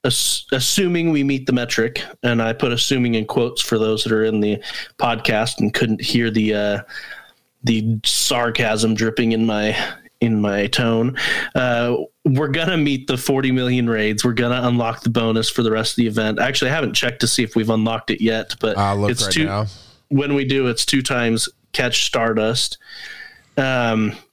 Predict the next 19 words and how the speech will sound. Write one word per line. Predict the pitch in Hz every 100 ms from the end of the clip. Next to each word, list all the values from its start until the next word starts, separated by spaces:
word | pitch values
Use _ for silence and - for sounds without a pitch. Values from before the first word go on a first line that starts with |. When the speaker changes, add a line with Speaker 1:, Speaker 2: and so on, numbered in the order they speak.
| _ _ _ - -
Speaker 1:
and | 127 131
then | 135 131 131
in |
the | 131
Speaker 2:
Uh, |
Speaker 1:
wa- | 135 143 - 117 - - -
Speaker 2:
Nope, | 113 139 175 139
we | 147 151
are | 151 143 143 143 139 139 139
about | 143 110
three | - - - 127 127 135
quarters | - 131 123 110
way | 117
through | 110 107
at | 90
twenty-nine | 127 123 120 117 113 107 104
million | 110 110 107 95 90 87 -
raids, | 90 92 90 90 87 73 -
twenty-nine | 139 135 127 120 113 110 107